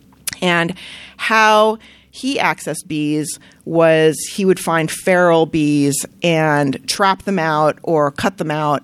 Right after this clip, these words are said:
and then move them into Langstroth hives. And that's how he got all of his bees, because he was a house painter by day, and he kept hearing about how bees were dying out. But on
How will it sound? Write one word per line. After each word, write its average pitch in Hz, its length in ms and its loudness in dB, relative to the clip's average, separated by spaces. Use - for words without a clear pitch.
and 165 160 0
then 156 160 0
move 170 280 4
them 156 200 2
into 147 680 0
Langstroth 147 480 -2
hives. 143 560 -2
And 151 380 -2
that's 165 320 -2
how 160 420 -2
he 175 220 -6
got 160 260 0
all 160 220 2
of 135 80 0
his 135 100 -2
bees, 101 320 -4
because 147 440 -4
he - 180 0
was 180 120 2
a 180 40 -2
house 226 320 0
painter 165 300 -4
by 151 180 -2
day, 147 480 0
and 175 400 0
he 190 140 -2
kept 226 220 -4
hearing 185 280 2
about 147 240 0
how 165 160 0
bees 208 380 0
were 190 100 4
dying 185 400 2
out. 143 380 0
But 196 220 4
on 208 160 2